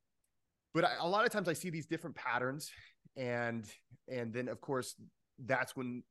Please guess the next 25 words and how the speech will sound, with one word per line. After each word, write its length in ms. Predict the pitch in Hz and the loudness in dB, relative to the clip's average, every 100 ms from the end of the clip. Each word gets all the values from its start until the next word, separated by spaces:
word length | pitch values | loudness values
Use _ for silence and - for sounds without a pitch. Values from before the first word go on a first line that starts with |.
| _ | _
the 80 | 117 | -12
conversation, 760 | - 120 110 107 113 107 113 107 | -4 -4 -2 -4 -4 -4 -6 -6
someone 380 | - 113 113 110 | -6 -6 -4 -4
will 100 | 104 | -6
say, 200 | 104 101 | -6 -6
"Well, 140 | 101 | -6
it's 140 | 98 120 | -8 -4
not 160 | 123 | -4
always 320 | 117 113 113 | -2 -4 -4
this 200 | 110 110 | -8 -12
way. 180 | 104 98 | -8 -8
It's 140 | 98 - | -8 -8
not 100 | 104 | -10
always 240 | 101 98 | -8 -10
that 120 | 95 73 | -10 -10
way." 140 | 95 _ - - | -12 _ -20 -8
Of 120 | 151 - | -6 -4
course, 320 | 170 151 135 113 | -2 -2 -4 -10
you 140 | - 120 | -6 -2
know, 140 | 104 82 | -2 -4
y-, 100 | 85 _ | -10 _
there's, 240 | 120 117 - | -6 -6 -4
there's 200 | 127 107 | -6 -4
no, 500 | 123 123 123 117 110 - _ _ _ _ _ - | 0 2 2 2 -2 -6 _ _ _ _ _ -8
uh, 520 | 101 92 90 92 90 | -6 -4 -6 -8 -12